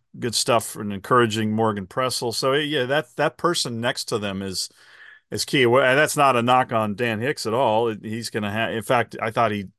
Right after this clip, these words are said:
he did a great, eh, really good job making, uh, Kisner, uh, feel welcome and, and, and not afraid to pipe in when he had things, and he, he did a lot. So, yeah, I, I, tough, tough call. Uh, Brandel,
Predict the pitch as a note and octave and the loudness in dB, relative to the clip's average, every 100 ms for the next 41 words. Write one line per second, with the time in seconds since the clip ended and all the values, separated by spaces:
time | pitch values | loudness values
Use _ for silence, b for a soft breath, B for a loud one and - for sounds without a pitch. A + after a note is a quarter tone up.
0 | _ _ A#2 A#2 G2+ E2+ A2+ B2 A2+ A#2 | _ _ -8 -4 -4 -2 -2 -2 -2 -4
1 | - - A2+ A#2 G#2+ A#2 C#3+ C#3 A2 G#2 | -6 -12 -14 -12 -10 -2 2 4 2 0
2 | A2 G#2 G2 G#2+ G#2 A2 G#2 G2+ G2+ G2 | 0 0 0 -4 -6 -6 -6 -4 -4 -4
3 | G2 G2 F#2+ - C#2+ D2+ - - _ _ | -4 -6 -8 -12 -16 -18 -18 -20 _ _
4 | _ _ - C#3+ C3 A2+ G#2 - b b | _ _ 0 0 2 -2 -4 -8 b b
5 | b b b b _ - - - D#3+ B2+ | b b b b _ -20 -14 2 4 6
6 | C3+ D#3 D#3 C3+ A#2 A2 A2+ A2 G#2+ A2+ | 4 4 2 2 2 -2 -2 -4 -4 -4
7 | G#2 A2+ C3+ C3+ - B2+ B2+ A2+ - _ | -2 2 2 2 0 0 2 -2 -8 _
8 | - B2+ B2 B2 B2+ A2+ G2+ G#2+ B2 A#2 | 0 0 0 -4 -4 -4 -4 -2 -4 -4
9 | C3 B2 B2 A#2 G2+ F#2 A2 A2+ A2 A2+ | -6 -6 -6 -6 -4 -4 -6 -6 -6 0
10 | A#2+ A2+ A#2+ A2+ - D3+ G3+ F3 F#3 B2 | 2 4 4 2 2 4 6 6 4 2
11 | D3 - - B B _ _ - D3+ - | 0 -6 -18 B B _ _ 0 2 0
12 | - D3 - C3+ B2+ A#2+ F#2 - A2+ G#2+ | -2 0 2 4 6 6 2 -2 -2 0
13 | C3 D3+ F3+ F3+ E3+ | 2 2 2 -2 -4